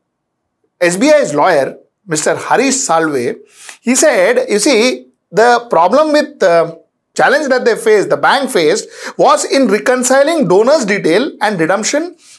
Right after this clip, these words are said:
details, which were stored in separate information silos, he said. He, so he asked and said that we need a little more time to comply with your lordship's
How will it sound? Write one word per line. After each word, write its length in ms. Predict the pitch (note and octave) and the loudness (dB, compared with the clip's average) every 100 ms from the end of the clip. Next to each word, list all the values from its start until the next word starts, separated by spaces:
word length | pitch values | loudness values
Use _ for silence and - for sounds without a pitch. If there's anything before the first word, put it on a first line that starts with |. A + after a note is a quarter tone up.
| - | -8
details, 520 | C#3+ D#3 E3 C4 - - - - | -4 -2 0 0 -4 -12 -20 -6
which 300 | G#3 - - - | -4 -2 -6 -4
were 220 | E3+ C4 | 0 0
stored 400 | C4 - A3 - | -2 0 2 2
in 300 | - B3+ C4 | 0 -2 -2
separate 580 | - A3 G3+ C4 D#4 - | 0 -2 0 0 -2 -4
information 680 | F#3+ G3 B3 A3+ A3+ - E4 | -6 -2 -2 0 -2 -4 -4
silos, 640 | G#3 F#3 E3 B2+ - - _ - | -2 0 0 -4 -8 -12 _ -6
he 120 | D#3+ | -2
said. 280 | C#3 C3 - - _ _ _ _ _ | -2 -4 -8 -20 _ _ _ _ _
He, 200 | - B3 | -6 -4
so 340 | - D4 G4 - | -2 -2 -4 -8
he 200 | - G#3+ | -6 -2
asked 440 | E3 G#3 D4+ - _ _ - | 0 0 -2 -8 _ _ -6
and 180 | E3 | -4
said 240 | - D#4 F#4+ | 0 -2 0
that 120 | B3+ | -2
we 140 | G#3 | 0
need 260 | G#3+ A#3+ F4 | 0 0 0
a 160 | - C#4+ | 0 0
little 280 | C#4 F#4 | 2 2
more 320 | E4+ D#4+ - - | 2 0 0 -2
time 480 | B3 A3+ D#3 - - | 0 0 -4 -8 -6
to 100 | E3 | -2
comply 540 | D#3+ D3 D3 G3+ - - | -4 -4 -2 -2 -4 -12
with 180 | C3+ D#3+ | -8 -4
your 140 | A3 | -2
lordship's 680 | C3 A2+ A#2 - - - | -2 -6 -6 -8 -8 -12